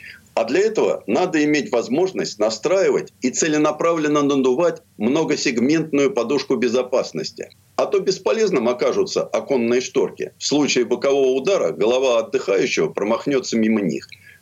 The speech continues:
Поэтому вместо занавесок предлагают ставить в сиденье боковые подушки очень крупного размера,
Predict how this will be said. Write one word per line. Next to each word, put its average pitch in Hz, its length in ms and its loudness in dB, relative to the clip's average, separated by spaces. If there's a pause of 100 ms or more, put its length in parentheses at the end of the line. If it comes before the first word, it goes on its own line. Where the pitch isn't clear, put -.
(140)
Поэтому 127 520 0
вместо 135 420 0
занавесок 135 720 0 (320)
предлагают 147 540 0
ставить 156 340 -2
в - 80 -10
сиденье 147 440 0
боковые 151 480 0
подушки 151 460 -2
очень 151 360 2
крупного 151 720 0
размера, 104 580 0